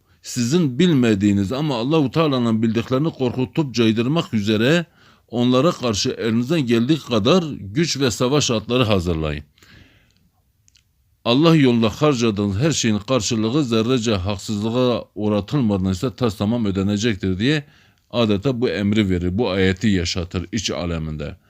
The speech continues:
Ama nefes öyle değildir. Nefis Rabbini tanımıyor.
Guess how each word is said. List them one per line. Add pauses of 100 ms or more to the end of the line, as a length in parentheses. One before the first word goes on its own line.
(440)
Ama
nefes
öyle
değildir. (400)
Nefis
Rabbini
tanımıyor.